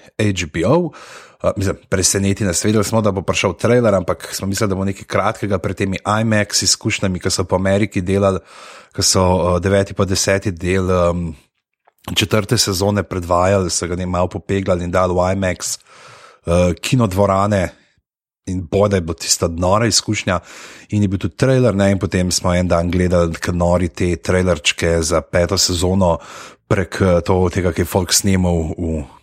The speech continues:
kinematografih na svoje telefončke, pa je pa videl H B O, da itak <laughs> ljudje to, eh, šerejo in so rekli, "Fuck it, dajmo jim en orang," eh,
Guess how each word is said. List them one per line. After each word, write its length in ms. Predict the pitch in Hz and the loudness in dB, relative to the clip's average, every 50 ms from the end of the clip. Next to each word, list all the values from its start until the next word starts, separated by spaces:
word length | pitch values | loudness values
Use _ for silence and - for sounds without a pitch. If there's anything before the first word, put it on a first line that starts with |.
| _ _ - _ | _ _ -20 _
kinematografih 880 | - - 98 95 92 87 - 92 87 98 107 117 120 - 113 101 - - | -4 -2 0 0 0 0 -2 0 2 2 2 2 2 0 -2 -4 -4 -4
na 100 | 98 87 | -4 -4
svoje 320 | - - - 95 92 92 | -4 -2 0 0 0 0
telefončke, 720 | 92 - 90 85 - - 131 143 151 143 - - 131 110 - - - - - - - - | 0 -2 -4 -4 0 0 0 0 0 -2 -4 -2 -4 -4 -4 -8 -16 -18 -18 -18 -20 -6
pa 120 | _ - | _ 0
je 60 | 101 92 | 0 2
pa 100 | - 95 | 0 0
videl 260 | 90 98 95 95 90 | 0 0 0 2 2
H 180 | 95 98 90 85 | 2 0 0 0
B 100 | 85 95 | 0 2
O, 120 | 92 95 | 2 2
da 120 | 92 92 92 | 2 2 0
itak 280 | 98 90 95 87 - - - - | 0 0 -2 -4 -4 -8 -10 -4
<laughs> 80 | - - | -2 0
ljudje 340 | 139 110 98 90 101 98 90 | 0 0 0 2 0 0 0
to, 140 | - 98 92 90 87 | 0 -2 0 0 -2
eh, 260 | 85 87 90 85 71 - | -2 -4 -4 -6 -8 -8
šerejo 500 | _ - - - 117 113 107 101 92 87 | _ -2 0 2 2 2 2 2 2 0
in 60 | 87 | 0
so 140 | - - 98 | -2 0 0
rekli, 240 | 95 95 - 95 82 | 0 0 0 -2 -4
"Fuck 320 | - - 104 104 - - | -2 -2 -2 -2 -2 -6
it, 60 | 101 | -8
dajmo 260 | 82 92 90 92 92 87 | -6 -4 -4 -4 -4 -4
jim 140 | 85 85 | -4 -4
en 80 | 87 85 | -6 -4
orang," 360 | 85 90 92 90 90 87 82 - | -4 -2 -2 -2 -4 -4 -6 -10
eh, 360 | - - 87 85 85 82 76 | -6 -4 -2 0 0 -2 -4